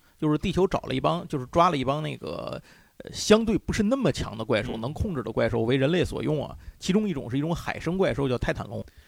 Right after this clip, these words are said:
Speaker 1: 那么派去调查到底出了什么事儿的这个海底军舰和超级X三号飞船啊，都遭遇了突然出现的哥斯拉，军队不敌，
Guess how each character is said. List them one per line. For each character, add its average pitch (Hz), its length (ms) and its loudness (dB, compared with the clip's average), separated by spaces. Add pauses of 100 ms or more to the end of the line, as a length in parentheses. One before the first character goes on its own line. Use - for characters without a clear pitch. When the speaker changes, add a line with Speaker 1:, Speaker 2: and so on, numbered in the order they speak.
(140)
Speaker 1:
那 220 100 4
么 190 200 8
派 - 220 4
去 208 140 4
调 214 220 8
查 170 180 4
到 214 160 6
底 127 100 -2
出 220 200 -2
了 185 80 4
什 151 100 0
么 196 60 2
事 269 100 6
儿 254 140 6
的 107 80 2
这 117 100 -4
个 110 80 -4
海 - 220 0
底 151 120 -4
军 135 160 -2
舰 180 300 2
和 151 300 2 (420)
超 240 240 12
级 190 160 0
X 170 380 2
三 202 260 6
号 170 140 10
飞 185 160 4
船 120 200 4
啊， 139 140 0 (400)
都 220 160 8
遭 220 260 10
遇 202 120 6
了 139 100 6
突 - 200 2
然 170 160 4
出 175 140 0
现 160 160 0
的 123 60 -6
哥 143 180 -2
斯 143 120 -4
拉， 135 180 -4 (560)
军 233 180 10
队 202 140 8
不 156 160 6
敌， 127 220 0